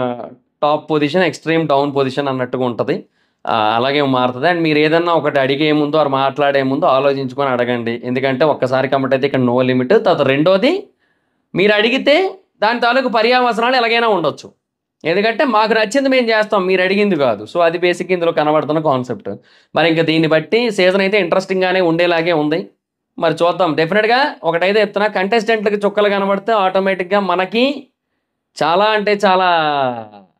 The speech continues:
ఫన్ ఉంటది. అదైతే క్లియర్‌గా చెప్పొచ్చు. So, వాళ్ళకి చుక్కలు కనబడితే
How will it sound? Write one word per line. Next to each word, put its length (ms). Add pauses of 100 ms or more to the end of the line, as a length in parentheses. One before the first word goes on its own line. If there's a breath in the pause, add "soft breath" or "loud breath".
(220)
ఫన్ 180
ఉంటది. 420
అదైతే 260
క్లియర్‌గా 320
చెప్పొచ్చు. 420
So, 160
వాళ్ళకి 340
చుక్కలు 300
కనబడితే 460